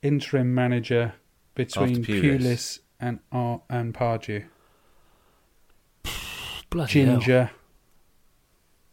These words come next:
Speaker 1: Used to play for West Brom.
Speaker 3: I can't even name three West Brom players now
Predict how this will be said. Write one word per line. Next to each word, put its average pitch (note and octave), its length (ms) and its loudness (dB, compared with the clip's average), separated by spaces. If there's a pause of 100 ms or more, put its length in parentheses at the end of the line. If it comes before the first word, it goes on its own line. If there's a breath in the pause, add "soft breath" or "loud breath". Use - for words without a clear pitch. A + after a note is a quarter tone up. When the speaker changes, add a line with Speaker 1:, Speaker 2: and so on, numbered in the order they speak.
(200)
Speaker 1:
Used C3 200 -6
to B2+ 80 0
play C3+ 400 2
for B2+ 140 -2
West B2 280 0
Brom. B2 380 0 (880)
Speaker 3:
I G3 80 -2
can't B2 340 2
even A2 300 -2
name A2 320 0 (120)
three A#2+ 520 -2
West A#2 260 -2
Brom A2+ 240 -2
players A#2 340 -2
now C#3 440 -2